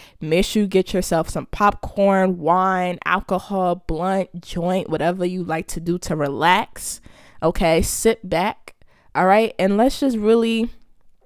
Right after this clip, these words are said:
enjoy the story, okay?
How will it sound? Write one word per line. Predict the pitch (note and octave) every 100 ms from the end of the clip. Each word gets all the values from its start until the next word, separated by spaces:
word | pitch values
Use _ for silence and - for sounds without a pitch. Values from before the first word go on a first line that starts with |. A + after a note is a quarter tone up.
| - - - -
enjoy | G3 A3+ F#3+ F#3 E3+ D3 F#3+ -
the | -
story, | E3+ - - F#3 C3 C3+
okay? | - - F3+ A#3